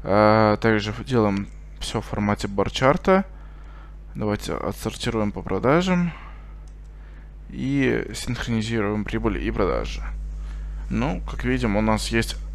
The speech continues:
а, продажи составляют определённый, прибыль составляет определённый процент от продаж. Однако прибыль мы хотим, чтобы она была в формате круга, но для этого нам необходимо уменьшить размер барчарта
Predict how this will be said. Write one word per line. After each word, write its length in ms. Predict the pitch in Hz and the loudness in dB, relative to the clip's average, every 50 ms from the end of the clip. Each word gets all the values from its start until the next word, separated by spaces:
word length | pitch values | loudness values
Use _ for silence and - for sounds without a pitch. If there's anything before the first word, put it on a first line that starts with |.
| - - - - - - | -8 -8 -8 -8 -8 -4
а, 340 | - 107 110 104 98 90 92 | -2 2 4 6 6 6 6
продажи 480 | - - 113 110 104 110 117 117 113 | 4 2 2 6 6 6 6 6 2
составляют 540 | 104 - - - 98 98 101 101 98 90 - | -4 -4 -4 -2 2 6 6 6 6 4 4
определённый, 920 | 85 87 98 104 101 - - 92 98 98 101 98 95 92 87 80 80 107 - - - - - - - - - | 4 4 4 4 2 0 -6 -6 -4 0 0 0 2 0 0 -2 -4 -6 -6 -8 -8 -8 -10 -10 -10 -6 2
прибыль 260 | 113 113 113 104 104 | 2 4 4 4 0
составляет 320 | 104 - - 107 107 101 - | 0 2 2 2 2 2 2
определённый 420 | 78 - - 110 107 107 104 98 | -2 -4 -2 0 0 2 2 2
процент 500 | 82 - 90 - - 117 110 107 107 - - - - - - - - - - - - - - | 0 0 -2 -2 0 0 0 0 0 -4 -8 -10 -10 -8 -8 -8 -8 -8 -8 -8 -10 -8 0
от 220 | - - - - | 0 0 0 4
продаж. 480 | - 110 101 95 78 65 - - - - - - - - - - - - - - - - - - - - - - - - - | 4 6 8 8 6 6 6 2 -4 -6 -6 -6 -6 -6 -6 -6 -6 -6 -6 -6 -6 -6 -8 -8 -8 -10 -10 -10 -8 -2 0
Однако 340 | 110 110 113 117 113 113 | 4 8 8 8 8 6
прибыль 420 | 104 - 131 143 151 147 123 98 92 | 4 8 8 8 10 10 8 6 6
мы 180 | 92 95 98 | 0 -2 -4
хотим, 320 | - - 104 - - 120 127 | -2 -2 -2 0 0 0 0
чтобы 220 | - - 95 - | 0 0 0 2
она 140 | 101 101 101 | 4 4 4
была 420 | 101 98 95 95 95 92 80 - | 4 4 4 4 6 6 4 4
в 180 | - - - - | 0 -6 -8 -4
формате 340 | - 98 104 104 104 - 101 | 0 2 4 4 2 2 -2
круга, 480 | - - 135 156 165 160 101 - - - - - - - - - - - - - - - - - - - - - - - - - - - | 0 2 2 2 4 4 2 2 2 -4 -12 -14 -14 -14 -14 -14 -14 -14 -14 -14 -14 -14 -14 -14 -14 -14 -14 -14 -14 -14 -14 -14 -12 -10
но 500 | - - - 101 113 120 123 120 113 101 | -6 -2 0 2 4 4 6 6 6 4
для 220 | 92 90 92 92 85 | 4 4 6 6 6
этого 460 | - - 104 127 139 - 131 107 98 | 6 4 4 4 4 4 2 2 4
нам 260 | 95 92 101 107 110 | 4 4 4 4 4
необходимо 680 | 104 98 95 - - - 98 98 101 104 101 101 92 | 4 2 0 0 -2 -2 -2 2 2 2 4 2 2
уменьшить 500 | - - 98 98 98 98 - - - - | 0 0 0 0 0 0 0 -4 -10 -6
размер 400 | - 90 92 107 98 95 90 - | -6 -6 -2 0 0 0 0 0
барчарта 760 | - - - - - - 131 139 175 - - 101 87 - - | 0 -2 -2 -2 2 2 2 2 2 0 -2 -2 -2 -2 -6